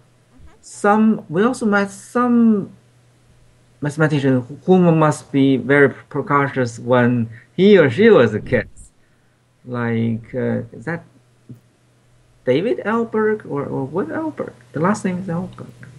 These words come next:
Speaker 1: Eric Dem-, Demian, Eric. Okay.
Speaker 2: No, but, but
Speaker 1: Right. There
Speaker 2: there,
Speaker 1: were several.
Speaker 2: Uh,
Speaker 1: There are quite a few, so we probably won't guess the same one. <laughs>
Speaker 2: most of them point us to the m-, math circle at San Diego.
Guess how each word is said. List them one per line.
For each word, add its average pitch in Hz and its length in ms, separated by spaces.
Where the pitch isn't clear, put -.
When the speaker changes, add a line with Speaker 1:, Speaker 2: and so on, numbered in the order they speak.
Speaker 1:
Eric 311 360
Dem-, 254 180
Demian, 247 480
Eric. 262 340
Okay. - 320
Speaker 2:
No, 165 260
but, 185 320
but 208 160
Speaker 1:
Right. - 80
There - 20
Speaker 2:
there, 226 140
Speaker 1:
were 269 80
several. 247 500
Speaker 2:
Uh, 160 120
Speaker 1:
There 190 120
are - 20
quite - 300
a 190 60
few, 269 200
so 262 240
we 269 100
probably 262 360
won't 247 300
guess 254 260
the 233 140
same 247 320
one. 233 320
<laughs> - 420
Speaker 2:
most 220 360
of 202 120
them 175 360
point 180 340
us 147 300
to 143 220
the 139 100
m-, 135 260
math 135 260
circle 143 540
at 107 120
San 113 180
Diego. 107 680